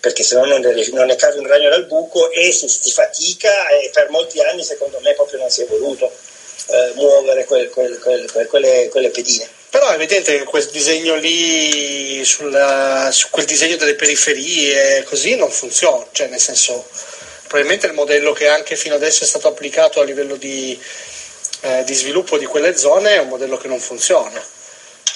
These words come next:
Speaker 2: Cioè è un modello che probabilmente deve essere reinventato in un certo senso, tenendo conto che è una città che è cambiata,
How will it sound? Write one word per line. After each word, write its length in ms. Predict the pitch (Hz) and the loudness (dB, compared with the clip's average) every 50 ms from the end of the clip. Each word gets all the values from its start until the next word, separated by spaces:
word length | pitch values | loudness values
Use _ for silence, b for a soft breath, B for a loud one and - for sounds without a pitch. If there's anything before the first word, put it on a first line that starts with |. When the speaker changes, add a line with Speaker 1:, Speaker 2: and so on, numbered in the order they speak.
| - - - | -6 -6 -2
Speaker 2:
Cioè 220 | - 143 135 135 | 0 2 2 2
è 40 | 135 135 | 2 0
un 100 | 135 135 | 0 0
modello 400 | 143 143 151 151 - 151 139 - | 0 2 2 2 2 0 0 -2
che 880 | - 147 147 139 139 139 139 139 135 135 135 135 135 135 139 139 139 135 | 0 0 2 2 2 0 0 0 0 0 0 0 0 0 0 -2 -2 -2
probabilmente 400 | 143 156 156 160 202 214 214 175 | 2 2 2 2 2 -2 0 2
deve 140 | 165 156 | 2 2
essere 240 | 147 - - 165 147 | 2 2 2 2 0
reinventato 880 | 143 143 139 135 135 135 131 131 - - 226 151 123 113 - 139 131 127 | 0 -2 -6 -8 -8 -8 -8 -4 -2 -2 -2 -2 -4 -8 -8 -8 -8 -6
in 80 | 127 | -6
un 80 | 127 123 | -6 -4
certo 280 | - 143 127 - - - | -4 -4 -6 -4 -2 -2
senso, 360 | - 156 139 127 - 135 127 | 0 0 0 0 -2 -6 -4
tenendo 340 | - 151 156 160 180 - - | 0 0 2 2 2 0 2
conto 300 | - 156 190 220 - - | 2 2 2 2 0 0
che 200 | 151 139 135 - - - - - - | 0 0 0 -2 -2 -6 -20 -12 -4
è 140 | - 165 151 | -2 0 2
una 180 | 151 156 156 143 | 2 2 2 2
città 600 | - - - - - - - 294 320 - - - B B B B B B B B B B B - | 0 -2 -4 -8 -4 0 0 2 2 0 -2 -8 B B B B B B B B B B B -4
che 200 | - 156 143 143 | -2 0 0 0
è 40 | 143 | 0
cambiata, 840 | - 147 139 139 143 160 196 185 156 120 120 - - 123 120 117 | -2 -4 -6 -6 -2 0 0 0 0 0 -4 -6 -6 -8 -8 -10